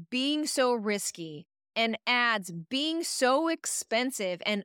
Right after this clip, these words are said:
unreliable and always changing, putting the entire business at the mercy of a launch is something that's not for the faint of heart. It's not something that I recommend,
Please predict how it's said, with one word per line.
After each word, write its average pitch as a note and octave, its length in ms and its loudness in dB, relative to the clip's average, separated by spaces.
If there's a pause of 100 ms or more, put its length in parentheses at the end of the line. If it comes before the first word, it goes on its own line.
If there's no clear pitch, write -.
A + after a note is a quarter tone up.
unreliable G#3+ 960 2
and G3 240 -2
always B3+ 480 2
changing, B3+ 800 0 (520)
putting F4 600 2
the A#3 220 0
entire A3+ 720 2
business G#3+ 840 0 (340)
at D#4 380 4
the E4+ 140 2
mercy C4+ 880 2 (480)
of D#4+ 200 8
a E4 120 8
launch A3 640 4 (220)
is C#4 200 2
something D#4 680 2
that's C#4 240 2
not D4+ 320 2
for C4+ 120 0
the B3 120 2
faint G#3+ 320 0
of G3 100 -4
heart. F#3 340 2
It's B3 280 2
not C4+ 340 2
something B3 440 2
that G#3 120 4
I G3 140 4
recommend, G3+ 720 2